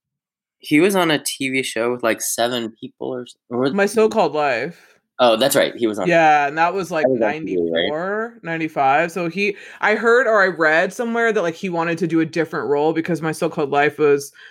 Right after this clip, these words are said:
Speaker 2: still, I guess, what most people knew him from, and he was such a, like, you know, like, bad guy, like, kinda heartbreaker, s-, the slow, you know, he, like, didn't, you know, wasn't very smart in the show. Like, he was kind of portrayed that way.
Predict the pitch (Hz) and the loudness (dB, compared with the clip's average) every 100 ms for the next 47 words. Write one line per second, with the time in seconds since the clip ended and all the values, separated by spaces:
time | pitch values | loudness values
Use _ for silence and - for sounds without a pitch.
0 | _ - - 196 165 156 151 147 143 151 | _ -14 0 2 4 4 2 0 -2 0
1 | 151 180 160 147 139 139 165 175 190 185 | -2 -2 -2 0 2 2 2 0 0 0
2 | 170 160 147 - 160 - 156 143 139 135 | 0 0 0 0 -2 0 0 2 2 2
3 | 131 120 117 - - _ _ _ 202 240 | 0 0 -2 -6 -18 _ _ _ -2 2
4 | 175 156 156 160 156 151 - 160 156 156 | 4 6 6 6 4 2 2 2 4 2
5 | 151 151 147 143 147 143 147 143 139 139 | 2 4 6 6 4 4 2 -2 -4 -6
6 | - - 170 156 165 165 143 156 151 151 | -14 -8 -2 0 2 2 2 2 2 2
7 | 151 147 147 147 160 - 165 165 - 170 | 0 2 2 2 -2 -6 -6 -6 -4 2
8 | 156 156 151 156 - 185 180 190 165 151 | 2 4 4 4 2 0 2 4 4 2
9 | 151 156 - 170 147 143 156 151 143 147 | 0 -2 -2 -2 0 2 0 0 0 -2
10 | - - 143 143 143 143 143 - 143 139 | -4 -2 2 4 2 0 -2 -2 -2 0
11 | 139 139 147 143 139 - 135 135 - 147 | 0 -2 -2 -4 -4 -4 -4 -6 -8 -8
12 | - 135 143 151 151 165 170 | -2 0 2 4 4 2 2